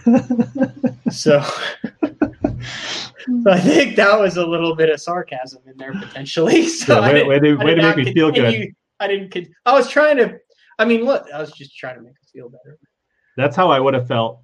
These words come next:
Speaker 1: if I would have, uh, had three more ounces at Pickwick. It would have been like, "Rich, you only need nineteen pounds tomorrow to make the Bassmaster Classic."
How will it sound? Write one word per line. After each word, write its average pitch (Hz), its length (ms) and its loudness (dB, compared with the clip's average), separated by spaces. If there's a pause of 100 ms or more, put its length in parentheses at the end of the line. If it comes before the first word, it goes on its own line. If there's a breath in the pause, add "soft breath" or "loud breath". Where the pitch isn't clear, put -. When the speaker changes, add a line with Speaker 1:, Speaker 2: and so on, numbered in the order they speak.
Speaker 1:
if 120 180 -10
I 110 160 -6
would 110 180 -4
have, 104 140 -10
uh, 101 220 -10 (180)
had 110 200 -6
three 113 140 -4
more 104 140 -6
ounces 104 280 -8
at - 100 -14
Pickwick. 107 380 -8
It 104 60 -10
would 98 40 -8
have 95 80 -10
been 98 160 -8
like, 95 260 -10
"Rich, 123 420 -4
you 120 80 2
only 113 120 2
need 110 220 0
nineteen 101 360 -4
pounds 104 300 -4
tomorrow 92 240 -6
to 92 80 -8
make 95 160 -8
the 107 80 -10
Bassmaster 92 480 -4
Classic." - 400 -8